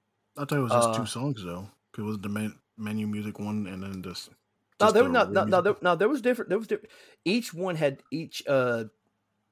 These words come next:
Speaker 2: each, uh, thing, like the SmackDown Mall had different entrance than when you go to, uh,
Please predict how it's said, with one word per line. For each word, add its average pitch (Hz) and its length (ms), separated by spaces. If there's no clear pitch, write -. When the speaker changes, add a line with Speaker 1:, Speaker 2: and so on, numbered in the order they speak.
Speaker 2:
each, - 320
uh, 127 300
thing, 131 420
like 107 300
the 104 80
SmackDown 135 520
Mall 135 220
had 120 260
different 123 360
entrance 123 400
than 113 240
when 113 140
you 110 100
go 117 240
to, 107 420
uh, 104 260